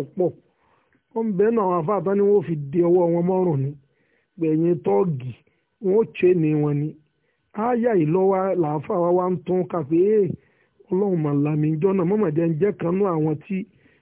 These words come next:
wọ́n ó fi ṣẹ́kẹ́ṣẹkẹ̀ dè mọ́lẹ̀, tí wọ́n ó fi dè wọ́n lọ́rùn mọ́wọ́." Ọlọ́run là wá. Ááyà míì tí wọ́n láàfáà wa Sa'id ibn Jubair, tí wọ́n tó máa ń repeat,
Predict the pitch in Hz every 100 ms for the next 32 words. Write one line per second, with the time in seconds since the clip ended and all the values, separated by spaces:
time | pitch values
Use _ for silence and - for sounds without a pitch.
0 | - 196 202 202 - 165 156 - 180 175
1 | 170 - 156 156 139 120 143 143 156 185
2 | 170 160 _ _ _ _ 208 220 190 160
3 | 135 147 160 151 165 196 196 165 147 156
4 | 180 185 - _ _ _ _ - 180 202
5 | 170 147 143 151 160 127 - _ _ _
6 | _ _ _ _ _ _ - 226 302 269
7 | 269 202 226 180 - 180 208 196 170 208
8 | 185 160 165 - 147 151 190 165 170 180
9 | 151 - 139 151 156 - _ _ _ _
10 | _ _ - 180 180 - 180 165 185 170
11 | 156 170